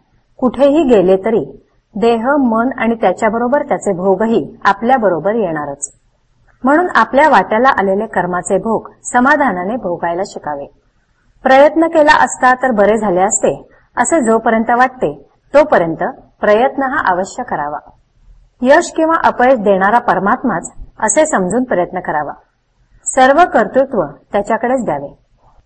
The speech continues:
"तुझी सेवा किती दिवस करू?" असे परमेश्वराला विचारणे म्हणजे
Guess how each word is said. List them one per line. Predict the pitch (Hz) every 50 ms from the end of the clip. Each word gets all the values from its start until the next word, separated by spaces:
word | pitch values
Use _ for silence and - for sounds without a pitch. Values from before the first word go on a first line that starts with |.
| _ _ _ - - -
"तुझी | 277 269 233 285 339
सेवा | 339 - 339 330 330 330
किती | 330 - 269 - - 269
दिवस | 254 262 247 240 233 233
करू?" | - - 269 262 190 139 - - - _ _ _ _
असे | - 220 220 - 311
परमेश्वराला | 311 311 262 208 196 208 226 233 - 247 233 240 247 247
विचारणे | 233 202 180 - 196 180 180 190
म्हणजे | 190 208 233 262 240 185 147 135 -